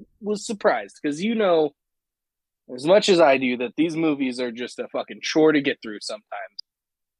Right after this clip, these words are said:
And, uh, this one wasn't. I had a good time with it. I enjoyed the music. It was a little long, but it was fine. The story was good. The performances were good enough.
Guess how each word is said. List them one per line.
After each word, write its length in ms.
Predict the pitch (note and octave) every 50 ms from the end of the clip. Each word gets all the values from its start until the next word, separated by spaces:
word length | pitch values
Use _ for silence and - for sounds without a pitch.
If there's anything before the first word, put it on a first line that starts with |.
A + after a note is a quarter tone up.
| _ _ -
And, 920 | B2 A#2 A2+ A2 A2 A2 A2 A2 A2 A2 G#2+ G#2+ G#2+ G#2+ G#2+ G#2+ G#2 A2+
uh, 300 | A2 G#2+ G#2+ A2 A2+ A#2+
this 220 | C#3 E3+ F#3+ -
one 160 | D4 D#4 D#4+ D#4+
wasn't. 320 | F4 D4 C#4+ G#3+ C3+ - _ _ _ _
I 100 | D#3 E3
had 160 | F3 G#3+ A3
a 40 | G#3+
good 200 | G3 A#3 A#3 G3+
time 240 | - A#3+ A#3+ A#3 A#3+
with 160 | A#3+ A3+ -
it. 140 | A#3+ A3+ G3+ - _ -
I 120 | D3+ D#3
enjoyed 360 | D#3 D#3+ E3+ G#3 G#3 G3+ F#3+
the 60 | F#3
music. 480 | F#3+ F#3+ G3+ G3+ G3+ G3 G#3 G3+ G3 - _ _ _ _ _ _ _ _ _ _ _ _ _ _
It 240 | C4+ F4 F4+ F4 D#4 D4+
was 120 | D#4 E4
a 100 | D#4+ D#4
little 400 | D4+ D4+ D4+ D4 D4 D4 C#4 C4
long, 500 | B3+ A#3+ A3+ A3 G#3+ G#3+ A3 A3 A3 G#3 G3+
but 120 | G3+ G3+
it 100 | G#3 G3+ F#3+
was 180 | G3+ F#3 -
fine. 720 | - - G3+ F3+ F3 F3 F3 F3+ F3 F3 E3+ E3+ D#3+ D#3+ _ _ _
The 80 | F3
story 440 | - - - G#3 F#3 F#3+ F#3 F#3 F#3
was 180 | F3+ F3+ E3+ E3
good. 420 | E3+ F3 F3+ F3 F3 E3+ E3 D#3+
The 80 | E3 D#3+
performances 720 | - - C#3+ - - F3 F3+ F3+ F3 E3 - E3+ E3 D#3+
were 160 | D#3+ D#3+ D#3 D#3+
good 160 | E3+ E3+ E3+
enough. 340 | E3 E3 E3 D#3+ D#3+ D#3